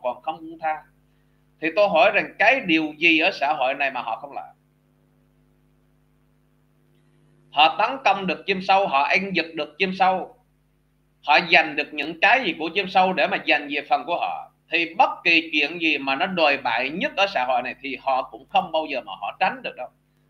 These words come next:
Họ làm hết. Chim sâu là một trong những người đã bị bệnh như vậy, một trong những cái thành phần mà được cộng đồng mạng bảo vệ, à, được cả cộng đồng, được cả xã hội bảo vệ.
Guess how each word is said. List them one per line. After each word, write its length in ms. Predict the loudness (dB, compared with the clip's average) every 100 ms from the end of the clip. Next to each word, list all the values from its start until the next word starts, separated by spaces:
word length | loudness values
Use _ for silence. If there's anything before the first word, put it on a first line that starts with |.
| _
Họ 160 | 4 6
làm 220 | 4 4
hết. 240 | 4 2 -2 _ _ _ _ _ _ _ _ _ _ _ _ _ _ _ _ _ _ _ _
Chim 180 | 0 2
sâu 200 | 4 4
là 80 | 4
một 260 | 2 0 0
trong 140 | 0
những 180 | 0 -2
người 460 | 0 0 0 -6 _ _ _
đã 240 | 0 0 0
bị 260 | 0 0
bệnh 280 | 2 0 2
như 120 | 0
vậy, 280 | 0 -2 -4 -14 _ _ _ _ _ _
một 280 | -2 -2 2
trong 220 | 0 2
những 300 | -4 -6 -6
cái 120 | -4 -4 0
thành 260 | -2 -2 0
phần 280 | 0 0 -6
mà 80 | -8 -4
được 220 | 0 0 0
cộng 180 | -4 -2
đồng 180 | -2 -2
mạng 180 | -6 -4
bảo 140 | -4 -4
vệ, 100 | -8 -12 _ _ _ _ _ _
à, 160 | 0 0
được 260 | 2 0 2 4
cả 220 | 4 4
cộng 140 | 0 0
đồng, 200 | -2 -2
được 120 | -6 -2
cả 140 | 0 0
xã 80 | -2
hội 140 | -2 -4
bảo 80 | -8
vệ. 140 | -12